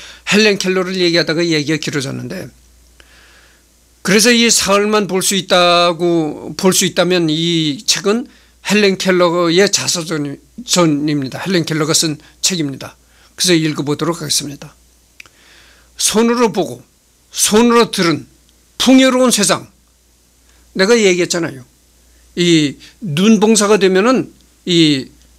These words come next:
촉각, 촉각이 굉장히 발달한다고 내가 그랬었잖아요. 이 눈봉사로서, 앞을 못 보는 사람으로서 귀를 듣-, 듣는다면은 이 청각이 발달합니다. 예, 소리에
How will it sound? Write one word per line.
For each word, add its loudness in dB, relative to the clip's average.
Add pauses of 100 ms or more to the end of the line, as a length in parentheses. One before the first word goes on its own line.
촉각, -4 (800)
촉각이 -2 (640)
굉장히 2
발달한다고 -4
내가 -4
그랬었잖아요. -10 (460)
이 2 (220)
눈봉사로서, 2 (100)
앞을 0
못 2
보는 4
사람으로서 2
귀를 0
듣-, -4
듣는다면은 2 (360)
이 -2
청각이 -2
발달합니다. -4 (920)
예, -14 (320)
소리에 0